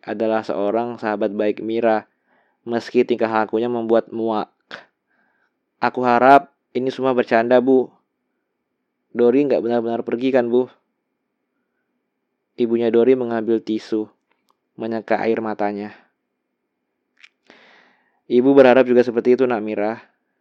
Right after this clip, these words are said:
Tapi ini semua sudah terjadi. Ikhlaskan ya, Nak. Dan maafkan Dori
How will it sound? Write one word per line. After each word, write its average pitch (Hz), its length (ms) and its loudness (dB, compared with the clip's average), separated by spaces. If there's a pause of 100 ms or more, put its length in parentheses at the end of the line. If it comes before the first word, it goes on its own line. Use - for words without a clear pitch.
(200)
Tapi 117 560 -2 (160)
ini 123 160 -4
semua 127 160 -6
sudah 117 160 -2
terjadi. 113 560 -2 (1040)
Ikhlaskan 120 560 -2
ya, 113 80 -4
Nak. 110 240 -8 (720)
Dan 117 320 -2
maafkan 113 400 -6
Dori 117 400 0